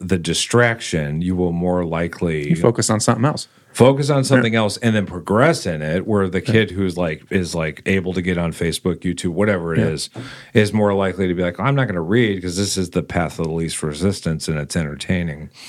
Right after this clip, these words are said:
Speaker 2: Yeah, well, I mean, they never, we, they just <coughs> never had the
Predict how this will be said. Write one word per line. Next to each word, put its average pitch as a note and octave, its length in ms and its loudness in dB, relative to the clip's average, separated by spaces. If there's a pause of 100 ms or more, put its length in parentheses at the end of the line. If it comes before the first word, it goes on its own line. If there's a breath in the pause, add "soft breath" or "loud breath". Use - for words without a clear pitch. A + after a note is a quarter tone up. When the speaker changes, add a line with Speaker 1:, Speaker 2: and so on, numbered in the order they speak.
Speaker 2:
Yeah, C3+ 240 8
well, C3+ 140 6
I C3+ 40 6
mean, C3+ 180 6
they D3 120 6
never, C3+ 480 4 (440 loud breath)
we, B2+ 140 6
they C#3 180 6
just C#3 240 4
<coughs> C3 80 8
never A#2+ 180 4
had A2 340 2
the G2 340 0